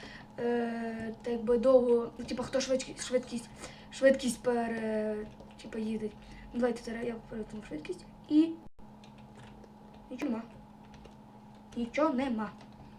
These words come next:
Так.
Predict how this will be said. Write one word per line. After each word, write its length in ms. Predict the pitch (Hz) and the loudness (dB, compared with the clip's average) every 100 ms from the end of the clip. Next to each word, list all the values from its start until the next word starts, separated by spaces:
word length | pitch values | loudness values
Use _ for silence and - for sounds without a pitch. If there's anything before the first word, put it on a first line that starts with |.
| - - - - - - - - - - - - - - - - - - - - - - - - | -20 -20 -20 -20 -20 -20 -20 -20 -20 -20 -20 -20 -20 -20 -20 -18 -18 -18 -18 -20 -20 -20 -20 -12
Так. 520 | - - 123 101 - | -2 0 0 -4 -10